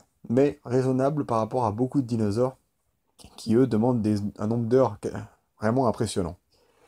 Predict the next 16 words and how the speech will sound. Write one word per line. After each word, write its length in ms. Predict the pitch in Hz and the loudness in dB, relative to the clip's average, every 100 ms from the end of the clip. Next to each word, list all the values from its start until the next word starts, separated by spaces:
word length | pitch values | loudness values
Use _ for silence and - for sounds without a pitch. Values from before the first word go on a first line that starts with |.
| _ _ _ _ | _ _ _ _
Il 80 | 131 | -4
faut 100 | 143 | 0
savoir 280 | 202 226 220 | 2 2 2
que 100 | 156 | -2
si 140 | - | -2
vous 120 | 160 131 | -4 -6
tuez 380 | - 156 135 | -2 2 2
un 100 | - | 0
Pelagornis, 760 | 98 101 98 98 117 160 202 - - - - | -2 2 2 2 0 0 -2 -6 -20 -20 -4
vous 200 | 135 151 | 0 2
allez 120 | 151 | 2
récupérer 540 | 127 - 117 127 175 - | 0 -4 0 0 0 -4
deux 280 | 120 160 180 | -2 0 0
types 400 | - - 190 - - | -2 -6 -6 -8 -6
de 140 | 131 | -2
ressources. 640 | 151 110 - - - - | 0 -2 -4 -10 -12 -18